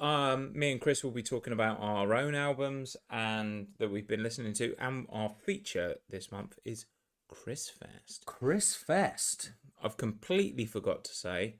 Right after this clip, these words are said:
Speaker 1: that I'm Chris, one of your follically challenged hosts, and with me, as always, my co-host, Chris.
Speaker 2: Hi again. Fans, listeners,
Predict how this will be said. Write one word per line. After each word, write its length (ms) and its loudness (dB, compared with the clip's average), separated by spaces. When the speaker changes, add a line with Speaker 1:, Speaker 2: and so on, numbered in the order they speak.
Speaker 1:
that 100 -12
I'm 240 0
Chris, 440 -4
one 100 -8
of 140 -10
your 180 -6
follically 560 -2
challenged 560 -8
hosts, 520 2
and 160 0
with 180 8
me, 140 2
as 140 2
always, 460 0
my 120 -4
co-host, 760 -2
Chris. 760 -6
Speaker 2:
Hi 180 8
again. 460 6
Fans, 540 4
listeners, 600 0